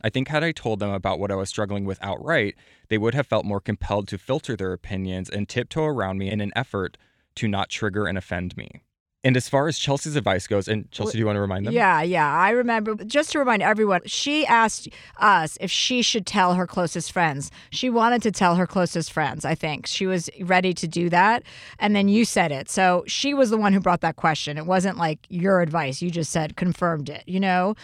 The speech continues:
Speaker 2: So she was like, so, but also, I think I told her that this is her situation. She has no one to rely on really in this instance for this problem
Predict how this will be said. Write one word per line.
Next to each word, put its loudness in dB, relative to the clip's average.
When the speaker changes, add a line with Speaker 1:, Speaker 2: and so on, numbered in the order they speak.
Speaker 2:
So 2
she 2
was 4
like, 0
so, 6
but 4
also, 6
I 4
think -2
I 6
told 6
her 4
that -2
this -2
is -2
her 4
situation. -2
She 2
has 2
no 4
one 4
to 0
rely 4
on 4
really 4
in 6
this 4
instance -4
for 6
this 0
problem 2